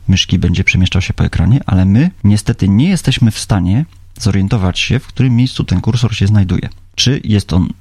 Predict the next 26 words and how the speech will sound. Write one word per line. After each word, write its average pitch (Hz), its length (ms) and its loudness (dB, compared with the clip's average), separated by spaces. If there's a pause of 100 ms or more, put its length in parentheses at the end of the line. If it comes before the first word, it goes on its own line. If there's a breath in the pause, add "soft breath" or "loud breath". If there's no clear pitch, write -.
(120)
w 98 60 -2
lewym 117 280 2
górnym 135 340 2
rogu 135 220 0
ekranu, 143 360 0
czy - 140 -8 (100)
jest 104 220 0
on 98 80 0
w - 100 -8
prawym 113 380 -2 (180)
dolnym 113 340 2
rogu 110 260 0
ekranu 110 340 0
i - 120 -6
tak 90 160 0
dalej, 85 260 0
i - 40 -2
tak 90 160 -2
dalej. 87 240 0 (120)
Nie 127 140 4
jesteśmy 117 420 -2
w - 60 -6
stanie 95 340 -2 (160)
tego 92 200 0
stwierdzić. - 540 -10
Twórcy 92 520 -2